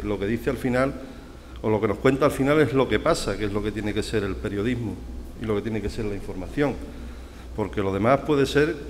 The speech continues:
como ha dicho Rafael, pues, eh, intentar vendernos la moto, dirigirnos, o al final, eh, eh, hacernos que pensemos de una determinada manera, cuando a lo mejor no es cierto lo que nos están diciendo.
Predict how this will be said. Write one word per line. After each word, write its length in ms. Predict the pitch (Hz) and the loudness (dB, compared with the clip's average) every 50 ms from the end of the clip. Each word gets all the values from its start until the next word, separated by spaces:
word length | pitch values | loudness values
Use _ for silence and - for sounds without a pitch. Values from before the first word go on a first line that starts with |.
| - - | -12 -10
como 140 | - 104 98 | -8 -6 -6
ha 40 | 101 | -6
dicho 200 | - - 120 113 | -4 0 0 0
Rafael, 380 | 113 113 - 123 117 120 131 | 0 2 2 4 4 4 4
pues, 300 | 127 - - 104 98 87 87 85 85 80 78 - - - | 2 -2 -4 -6 -4 -4 -4 -4 -6 -6 -8 -10 -10 -8
eh, 180 | 107 95 92 101 | -6 -6 -6 -4
intentar 640 | - 107 101 95 - 101 92 87 - 113 110 117 117 - - - - - - - - - - - - - - - | -2 0 0 0 0 -2 -4 -2 0 2 2 2 0 -2 -8 -10 -12 -12 -14 -14 -16 -16 -16 -18 -18 -18 -12 -4
vendernos 500 | 107 107 104 98 101 104 107 107 107 98 | 0 0 2 4 4 4 4 2 2 2
la 80 | 104 104 | 2 4
moto, 380 | 117 131 147 - - 143 147 147 - - - - - - - - | 4 2 2 0 -2 -6 -6 -6 -10 -14 -14 -14 -12 -12 -10 -6
dirigirnos, 680 | - 104 110 101 101 101 123 151 151 151 143 139 143 143 143 - - - - - - - - - - - - - - - - | 0 2 2 4 4 4 4 2 2 2 0 0 0 -2 -6 -8 -12 -12 -12 -12 -12 -10 -10 -10 -10 -10 -10 -12 -14 -8 -2
o 120 | 104 98 | 0 0
al 100 | 98 95 | 0 0
final, 440 | 95 - 104 98 104 104 110 113 117 - | 0 -2 -2 0 2 2 2 2 4 4
eh, 520 | 113 110 104 101 98 95 92 92 87 90 92 92 - - | 6 6 6 4 4 2 2 0 0 -2 -4 -4 -6 -4
eh, 240 | 101 92 92 95 - - | -4 -2 -2 -2 -2 -2
hacernos 460 | 104 98 - - 113 110 117 113 113 | -2 -2 0 2 4 6 6 4 4
que 160 | - - 117 | 2 0 0
pensemos 480 | - 110 98 95 - 113 107 113 117 110 | 2 2 -2 0 0 0 2 4 4 4
de 60 | 107 | 4
una 200 | 110 113 110 113 | 2 2 2 2
determinada 680 | 113 107 92 101 101 92 95 95 101 101 98 101 104 - - - - - - - - - - - - - - - - - - - - - - - - - | 0 0 0 0 -2 0 -2 -2 -2 -2 -2 -4 -6 -8 -10 -12 -14 -14 -12 -12 -12 -14 -14 -14 -16 -16 -16 -16 -16 -16 -14 -14 -14 -14 -14 -16 -6 0
manera, 480 | 113 110 113 113 117 120 123 120 131 123 | 6 8 10 10 12 10 10 8 6 4
cuando 240 | 123 123 117 104 | 4 2 4 4
a 40 | 104 | 2
lo 80 | 98 95 | 2 0
mejor 340 | 95 92 92 107 110 110 113 120 - | 0 0 0 2 2 2 0 -2 0
no 120 | 113 117 | 2 2
es 100 | 110 104 | 2 2
cierto 340 | - 117 120 120 117 - 131 | 4 4 4 4 4 2 0
lo 100 | 117 110 | 2 2
que 80 | 95 98 | 2 2
nos 140 | 92 95 98 | 2 2 0
están 300 | 90 - - 113 107 104 | 0 -2 -2 -2 0 0
diciendo. 360 | 104 95 - 110 90 85 | -2 -2 -4 -4 -4 -4